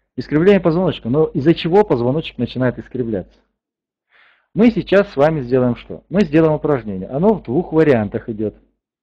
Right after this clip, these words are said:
Если у вас есть проблемы с коленными суставами, да, хрустят, побаливают, там еще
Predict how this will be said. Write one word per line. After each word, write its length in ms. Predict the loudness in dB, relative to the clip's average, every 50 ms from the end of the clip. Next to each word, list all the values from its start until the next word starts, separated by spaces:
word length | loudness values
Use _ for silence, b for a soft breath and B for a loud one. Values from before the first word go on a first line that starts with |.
| _ _ _ _ _ _ _ _ _ _ _ _ _ _
Если 400 | -2 2 4 4 4 4 2 2
у 120 | 2 2
вас 360 | 2 2 2 2 0 -2 -10 _ _ _ _ b b b b b b b b b b b b b b _ _ _ 0
есть 260 | 2 2 2 2 2
проблемы 400 | 0 0 2 2 2 0 0 -2
с 80 | 0
коленными 520 | 2 2 4 6 6 6 6 4 2 -2 -2
суставами, 540 | -4 -8 -8 -4 -2 -2 -2 -2 -2 -2 0
да, 100 | 0 0
хрустят, 680 | 0 0 0 0 0 0 0 4 4 4 4 4 2
побаливают, 720 | 2 2 2 4 4 4 4 4 2 0 -2 -4 -6 -6 -8
там 180 | -10 -10 -10
еще 240 | -10 -8 -8 -10 -10